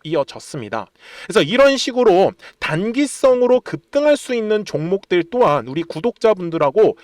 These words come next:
계속 공략을 하고 있기 때문에 공일공 사사 오구의 육이칠구입니다.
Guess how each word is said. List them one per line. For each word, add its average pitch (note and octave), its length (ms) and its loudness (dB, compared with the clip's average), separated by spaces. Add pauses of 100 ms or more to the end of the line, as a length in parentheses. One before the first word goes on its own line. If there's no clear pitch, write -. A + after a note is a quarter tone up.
계속 F3 420 2
공략을 F#3+ 420 -4
하고 C#4 260 -2
있기 G3+ 220 -12
때문에 C#3+ 500 -2 (420)
공일공 C4 540 2
사사 D#3 360 -4
오구의 C#3+ 560 -2
육이칠구입니다. D3 1040 -8